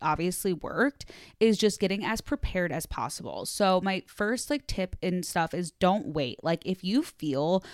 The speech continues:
like packing your hospital bag and setting up your nursery, don't let anyone tell you that it's, like, too soon or too early,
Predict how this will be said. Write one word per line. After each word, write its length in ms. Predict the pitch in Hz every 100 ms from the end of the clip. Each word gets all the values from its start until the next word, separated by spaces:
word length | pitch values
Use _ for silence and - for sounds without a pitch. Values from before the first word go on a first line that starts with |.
| - -
like 240 | 196 -
packing 400 | - 214 - 202
your 120 | 208
hospital 440 | 175 143 - 185 180
bag 420 | 185 185 185 185
and 180 | 175 160
setting 440 | - - 160 180 208
up 140 | 214
your 100 | 214
nursery, 720 | 170 165 - 196 190 190 190 - - -
don't 240 | 202 185 240
let 140 | 277 -
anyone 300 | 190 196 185
tell 180 | -
you 160 | 175 180
that 120 | 160
it's, 160 | 165 -
like, 120 | -
too 220 | - 214
soon 400 | 202 - 180 175
or 140 | - 143
too 380 | - 202 208
early, 640 | - 175 160 160 147 151